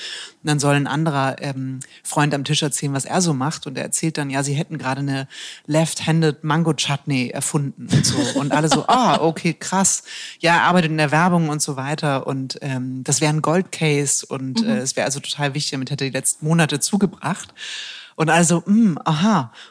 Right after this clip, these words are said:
Speaker 1: Und wie viel habt ihr davon verkauft?“ „Ja, fünf.“ Und es war wirklich, also es war so lustig, ne, weil wie du sagst, so wie, wie ernsthaft ist das in dem Moment, wo du es aussprichst,
Speaker 2: Ja.
Speaker 1: ähm, und würdest du es deinen, äh, Freunden erzählen oder nicht, das finde ich tatsächlich einen guten, ähm,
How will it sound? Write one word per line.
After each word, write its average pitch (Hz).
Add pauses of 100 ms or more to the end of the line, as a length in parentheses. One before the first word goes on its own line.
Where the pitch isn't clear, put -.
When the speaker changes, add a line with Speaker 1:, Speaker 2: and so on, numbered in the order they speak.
Speaker 1:
Und 170
wie 180
viel 185
habt 180
ihr 185
davon 160
verkauft?“ - (120)
„Ja, 151
fünf.“ 240 (800)
Und 185
es 208
war 185
wirklich, 220
also 208
es 220
war 202
so 202
lustig, 202
ne, 202
weil 180
wie 190
du 190
sagst, 185
so 190
wie, 190
wie 185
ernsthaft 175
ist -
das 190
in 170
dem 175
Moment, 170
wo 180
du 180
es -
aussprichst, 165
Speaker 2:
Ja. 165
Speaker 1:
ähm, 160
und 160
würdest 170
du 175
es -
deinen, 151
äh, 156
Freunden 156
erzählen 165
oder -
nicht, 156
das 151
finde 156
ich 147
tatsächlich 156
einen 147
guten, 139
ähm, 135